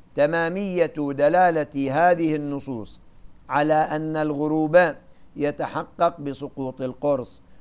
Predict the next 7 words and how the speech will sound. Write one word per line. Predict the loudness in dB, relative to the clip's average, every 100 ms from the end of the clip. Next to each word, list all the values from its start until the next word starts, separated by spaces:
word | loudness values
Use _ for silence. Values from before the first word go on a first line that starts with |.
| -10
وأنه | -2 0 2 0 -4 -4 -4 -2
متى | 0 2 2 4
غابت | 4 4 4 2 -4
الشمس | -8 -6 0 0 0 -6 -16 -20 -20 -8
بأن | -4 -2 -2 -4
غاب | -2 2 2 2 2 2 2 0 -14 -20 -20 -18 -6
قرصها | -4 -4 -6 -6 -2 0 0 -2